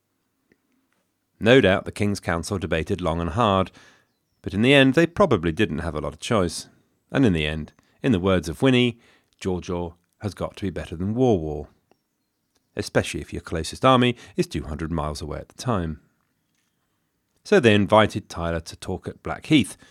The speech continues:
just outside London. Tyler was over the moon. Immediately he upped sticks, and off they hopped to Blackheath like a swarm of locusts,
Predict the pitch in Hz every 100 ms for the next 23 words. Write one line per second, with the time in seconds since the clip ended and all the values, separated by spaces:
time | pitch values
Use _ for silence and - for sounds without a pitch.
0 | _ _ _ - 92 - 78 - 71 71
1 | 73 67 69 _ _ _ _ _ _ _
2 | _ _ _ _ _ _ _ _ _ _
3 | _ _ _ _ _ _ _ _ _ _
4 | _ _ _ _ _ _ _ _ _ _
5 | _ _ - 160 135 131 123 117 - -
6 | 110 95 85 82 76 76 80 - _ _
7 | _ _ _ _ _ _ _ 78 98 131
8 | 123 - 120 110 87 - - - - -
9 | 78 - - _ _ 87 - - - -
10 | 127 - - - - - - - - 139
11 | 131 - - - - 95 95 - - 147
12 | 135 131 90 95 90 - - - -